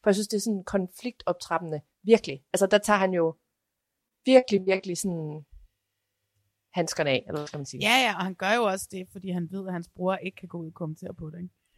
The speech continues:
Speaker 1: Ja.
Speaker 2: <laughs>
Speaker 1: Ja, ja.
Speaker 2: Han ved jo, at han er fanget i firmaet, og kan ikke gå ud og sige, "Det passer ikke," eller sådan et eller andet, vel?
Speaker 1: Og så er der den der lille scene, hvor han læser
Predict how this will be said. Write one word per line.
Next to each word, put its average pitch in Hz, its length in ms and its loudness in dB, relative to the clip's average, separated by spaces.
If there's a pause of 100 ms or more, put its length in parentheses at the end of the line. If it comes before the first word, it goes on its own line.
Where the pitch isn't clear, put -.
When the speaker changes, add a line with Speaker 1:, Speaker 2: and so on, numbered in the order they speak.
(120)
Speaker 1:
Ja. 220 240 0
Speaker 2:
<laughs> - 20 -20 (600)
Speaker 1:
Ja, 247 100 4
ja. 294 100 4
Speaker 2:
Han 339 80 0
ved 285 160 4
jo, 285 40 2
at 247 80 4
han 208 100 2
er 214 40 0
fanget 196 500 -4
i 180 80 -10 (100)
firmaet, 196 520 -8 (400)
og 185 120 -10
kan 185 140 -6
ikke 233 180 -6
gå 240 80 -2
ud 170 100 -2
og 175 80 -4
sige, 175 140 -8
"Det 302 140 0
passer 233 400 0
ikke," 170 340 -2
eller 127 200 -8
sådan 185 220 -4
et 147 40 -2
eller 139 180 -6
andet, 143 220 -4
vel? 208 160 -2 (640)
Speaker 1:
Og 208 100 4
så 233 120 2
er 214 100 8
der 220 100 6
den 214 120 0
der 196 80 8
lille 214 260 2
scene, 214 440 -2
hvor 185 140 -2
han 175 200 -8
læser 185 440 -2